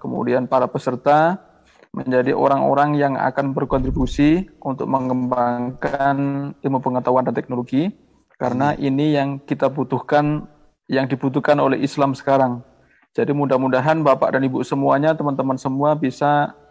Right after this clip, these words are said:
Speaker 1: mengembalikan kejayaan Islam pada, eh, Golden Age Islam ya,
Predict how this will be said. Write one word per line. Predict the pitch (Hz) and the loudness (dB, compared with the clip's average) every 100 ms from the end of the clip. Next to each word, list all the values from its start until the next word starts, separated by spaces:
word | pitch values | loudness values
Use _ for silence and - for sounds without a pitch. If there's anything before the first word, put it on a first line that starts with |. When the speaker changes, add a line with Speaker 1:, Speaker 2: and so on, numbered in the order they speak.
| _ 135 | _ -4
Speaker 1:
mengembalikan | 135 135 127 147 160 170 156 | 0 2 4 2 2 2 2
kejayaan | 147 - 123 123 | 0 0 0 0
Islam | 120 - 143 143 | -4 0 2 2
pada, | 139 131 127 127 147 _ _ _ _ - | 0 2 2 0 -2 _ _ _ _ -8
eh, | - - 50 50 50 - - - - - _ 82 | -2 0 0 0 0 0 0 -2 -4 -8 _ -12
Golden | - 160 139 127 | 0 0 0 -2
Age | 156 151 - | -2 -2 -2
Islam | 139 139 143 156 | -4 4 4 4
ya, | 135 139 | 0 -2